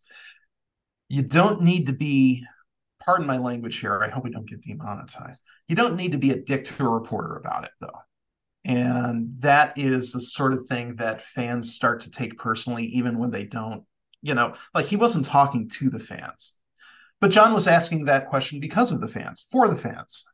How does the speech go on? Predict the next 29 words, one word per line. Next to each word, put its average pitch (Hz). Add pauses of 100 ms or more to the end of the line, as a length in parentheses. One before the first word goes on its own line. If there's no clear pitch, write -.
(160)
And 123 (880)
that 147
was 139
a, 131 (180)
a, 127
a 123
display 123
of, 107 (380)
um, 110 (920)
well, 185
it's, -
it's 170
Kirk, - (160)
right? 135
It's -
not 170
the -
first -
time 113
that -
he's 120
been 110
dismissive 98
or 82
condescending 101 (160)
toward 107
suggestions 104
about 101
how 107